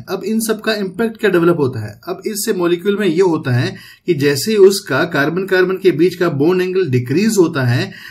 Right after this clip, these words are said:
उसमें परसेंटेज पी कैरेक्टर जो है इंक्रीज हो जाते हैं, या हम ऐसा कह लें कि इसमें परसेंटेज एस कैरेक्टर डिक्रीज हो जाते हैं। और इसी तरह से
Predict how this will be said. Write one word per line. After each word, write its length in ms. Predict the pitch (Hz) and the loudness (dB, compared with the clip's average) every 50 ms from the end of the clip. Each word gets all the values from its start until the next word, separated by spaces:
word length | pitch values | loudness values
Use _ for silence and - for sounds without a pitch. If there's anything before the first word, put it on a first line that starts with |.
| - - - | -16 -6 2
उसमें 640 | 165 196 208 208 - 165 156 151 151 180 202 202 - | 2 2 2 2 0 0 0 2 2 2 0 0 0
परसेंटेज 720 | 151 147 131 120 - 143 135 139 131 - 214 220 226 226 - - | 0 0 0 0 0 0 -2 -2 0 0 2 2 2 0 -4 -6
पी 140 | 196 196 202 | -6 -6 -4
कैरेक्टर 440 | 196 - 185 170 170 170 170 185 185 | 0 2 2 2 2 2 2 2 2
जो 120 | 180 160 170 | 4 4 2
है 180 | 160 175 185 - | 0 0 -2 -2
इंक्रीज 420 | 175 170 170 175 185 196 208 180 | -2 -2 -2 0 0 0 2 2
हो 60 | 165 | 2
जाते 220 | 143 139 123 127 117 | 0 0 -2 -4 -6
हैं, 160 | 113 110 104 - _ - - - - - | -8 -8 -10 -14 _ -20 -20 -20 -10 -4
या 180 | 135 151 170 175 | 0 2 4 4
हम 180 | 185 202 202 202 | 4 2 2 0
ऐसा 260 | 147 147 135 - 196 | -2 -2 0 0 -2
कह 200 | 190 190 170 147 | 0 0 0 0
लें 260 | 139 139 147 180 202 202 | 0 0 -2 -2 -4 -6
कि 320 | - - _ - 160 170 | -12 -16 _ -2 2 2
इसमें 260 | 185 180 180 185 196 190 196 | 2 2 2 0 0 0 0
परसेंटेज 760 | 160 151 131 - 151 143 143 139 131 - 190 196 202 202 - - | -2 -2 -2 0 -2 -2 -4 -2 4 6 6 6 6 4 -2 -2
एस 180 | 165 180 185 185 | -2 0 0 0
कैरेक्टर 400 | - 180 165 160 165 - 185 175 | -2 -2 -2 -2 -2 0 -2 0
डिक्रीज 440 | 147 147 127 123 170 180 202 180 156 | 0 -2 -2 2 2 2 2 2 0
हो 40 | 143 | -2
जाते 220 | 139 131 123 127 | -2 -2 -2 -4
हैं। 200 | 117 113 107 - - - - - - - | -6 -6 -8 -10 -16 -20 -20 -20 -14 -8
और 260 | 156 156 165 170 170 175 | -2 0 0 0 2 2
इसी 220 | 185 175 170 233 226 | 2 2 2 2 -2
तरह 280 | 220 202 190 196 190 196 | 2 2 2 2 2 -2
से 340 | 190 - 143 139 180 196 | -2 0 0 0 0 -2